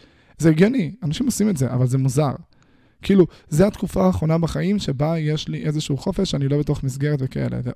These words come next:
או, פה הגעתי לנקודה מעניינת. שורש של הסיבה של מאיפה זה התחיל או מאיפה זה נגזר, השתחררתי, אני לא אתחיל לימודים עכשיו, כי הייתי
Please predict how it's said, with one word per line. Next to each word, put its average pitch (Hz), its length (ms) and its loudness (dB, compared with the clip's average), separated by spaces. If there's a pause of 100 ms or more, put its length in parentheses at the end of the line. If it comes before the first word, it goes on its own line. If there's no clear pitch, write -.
או, 170 120 8 (760)
פה 180 140 6
הגעתי 151 340 -2
לנקודה 131 360 -4
מעניינת. 123 520 -6 (500)
שורש 208 340 4
של 165 120 0
הסיבה 156 360 2
של - 120 0
מאיפה 160 260 2
זה 143 120 2
התחיל 190 360 -2
או 175 40 0
מאיפה 151 220 -4
זה 143 100 -2
נגזר, 123 380 -4 (360)
השתחררתי, 143 640 0 (920)
אני 135 160 6
לא 156 140 8
אתחיל 156 220 0
לימודים 135 320 4
עכשיו, 131 320 -2 (100)
כי 135 60 -2
הייתי 131 300 -2